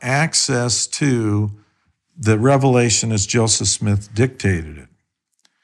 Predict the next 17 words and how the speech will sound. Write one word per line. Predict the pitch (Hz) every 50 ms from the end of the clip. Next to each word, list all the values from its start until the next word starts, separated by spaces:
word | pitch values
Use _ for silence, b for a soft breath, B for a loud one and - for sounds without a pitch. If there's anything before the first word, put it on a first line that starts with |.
| _ _ _ _ _ _ _ _ - - _ - _ _ _ _ _ _ _ _
The | - 107 110 113
revelations | 120 135 147 170 170 165 156 151 147 139 - - 127 113 110
of | 117 107 101
Joseph | 113 120 113 113 104 - - 113 101 101 -
went | 117 113 110 110 107
through | - - - 110 104 104 104 101 101 104 104 - _ _
two | - - 170 165 165 156 151
iterations | 151 131 127 117 120 120 123 123 120 110 - 110 107 104 101 101 101 101 - - 104 98
that | 98 101 101 101 98 101 101 - _ _ _ _ _ _
altered | - 113 110 107 101 - 110 104 98
the | 95 95
text. | 95 - 117 95 87 71 - - - - - - _ _ _ _ _ _ _ _ _ _ _ _ _ _ _ _ _ _ _ _ _ _ _ _ 92 _ _ - - - - _
A | - 104 98 95
copy | 92 - - - 139 147 160 160 - 185 170
was | 160 165 156 -
taken | - - 147 123 110 101 - 120 110 110 104
by | 98 98 98 98 95 95 95 98 101 98 98